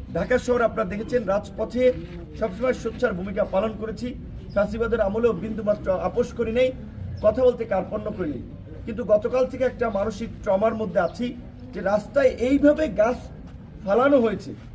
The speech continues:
এইভাবে ইট জড়ো করা হয়েছে, এবং এই যে পুরো জেলার, যেহেতু সে কেন্দ্রীয় বিএনপির সদস্য, তার তো একটা নেটওয়ার্ক আছে, এবং ছাত্র রাজনীতি করেছেন, কাটা লাইনেও যোগাযোগ আছে। তিনি সেই সমস্ত সন্ত্রাসীদেরকে ওইখানে জড়ো করেছিলেন,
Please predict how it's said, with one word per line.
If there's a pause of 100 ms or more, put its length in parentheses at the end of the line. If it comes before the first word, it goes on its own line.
(280)
এইভাবে (180)
ইট
জড়ো
করা
হয়েছে, (540)
এবং
এই
যে
পুরো
জেলার, (400)
যেহেতু
সে
কেন্দ্রীয়
বিএনপির
সদস্য,
তার
তো
একটা
নেটওয়ার্ক
আছে, (400)
এবং (120)
ছাত্র
রাজনীতি
করেছেন,
কাটা
লাইনেও
যোগাযোগ
আছে। (480)
তিনি
সেই
সমস্ত
সন্ত্রাসীদেরকে (300)
ওইখানে
জড়ো
করেছিলেন,